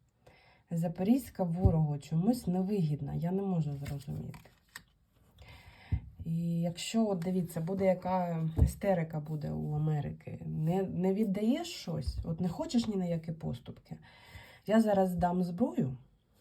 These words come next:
Україні, або там попрошу Європу, бо тут зв'язка йде з Європою. Вони тупо тобі відіб'ють.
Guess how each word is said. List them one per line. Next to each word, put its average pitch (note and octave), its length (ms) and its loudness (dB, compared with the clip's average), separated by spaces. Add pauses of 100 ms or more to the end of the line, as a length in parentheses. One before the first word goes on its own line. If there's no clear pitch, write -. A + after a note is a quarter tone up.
(180)
Україні, D#3+ 680 -2 (2000)
або F3 300 0
там D#3 220 2
попрошу E3 480 0
Європу, D3+ 640 0 (100)
бо D3 280 -2
тут E3+ 260 -2
зв'язка E3 560 0
йде C#3+ 200 -2
з C#3 80 -6
Європою. D3 560 -4 (260)
Вони G3 260 0
тупо C4 360 0
тобі F3+ 380 -2
відіб'ють. E3 840 -2